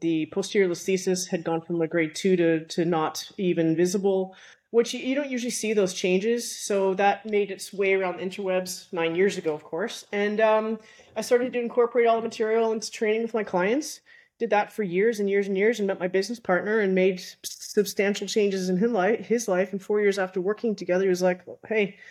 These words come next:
let's expand." So that was how Move was born, was out of, out of that story and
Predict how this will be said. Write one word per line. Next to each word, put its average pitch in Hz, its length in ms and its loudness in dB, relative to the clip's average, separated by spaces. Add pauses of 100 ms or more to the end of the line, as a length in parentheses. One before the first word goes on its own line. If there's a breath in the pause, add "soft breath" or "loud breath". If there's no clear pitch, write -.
(140 loud breath)
let's 202 180 -2
expand." 196 540 0 (120)
So 185 340 2 (120)
that 190 180 0
was 202 100 -4
how 202 140 -2
Move 196 240 2
was 190 120 -4
born, 196 320 0
was 165 120 0
out 175 160 0
of, 175 160 -4 (580 loud breath)
out 196 160 4
of 202 80 2
that 202 220 2
story 196 500 -2
and 165 320 -4